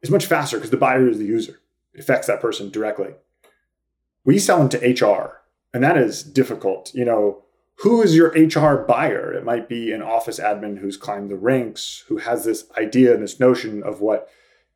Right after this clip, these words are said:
engagement platforms should be. But then there's the user, which is dynamically detached. There's a huge dichotomy between a buyer and a user. So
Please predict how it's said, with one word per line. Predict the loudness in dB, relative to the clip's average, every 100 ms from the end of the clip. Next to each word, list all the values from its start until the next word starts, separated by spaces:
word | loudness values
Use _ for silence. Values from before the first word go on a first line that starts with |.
| -2
engagement | -2 2 0 2 2 0 0
platforms | -6 -4 0 2 2 -2
should | -6 0 0 0 -6
be. | -8 -8 -14 _ _ _ _ _ _ _ _ _ _ _
But | 2
then | 4 6
there's | 4
the | 4
user, | 4 6 6 4 0 2
which | 2 4
is | 2
dynamically | 2 0 2 2 2 6 6
detached. | 4 2 0 0 0
There's | -4
a | -4
huge | -2 -2
dichotomy | 0 0 2 0 0
between | -4 -4 -4
a | -2
buyer | -2 -2 -4
and | -8
a | -2
user. | 4 4 4 -2
So | 2 2 0